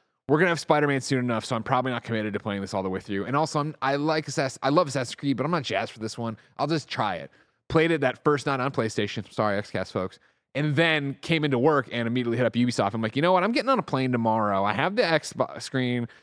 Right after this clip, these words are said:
Can I get an Xbox code?" They did. I brought my save from the cl-,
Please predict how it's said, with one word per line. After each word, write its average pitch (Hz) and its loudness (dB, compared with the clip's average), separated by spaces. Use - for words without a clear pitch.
Can 151 4
I 196 4
get 175 2
an 147 2
Xbox 135 0
code?" 135 2
They 117 0
did. 160 2
I 104 -2
brought 107 2
my 107 -4
save 120 -2
from 120 -2
the 110 -4
cl-, - -4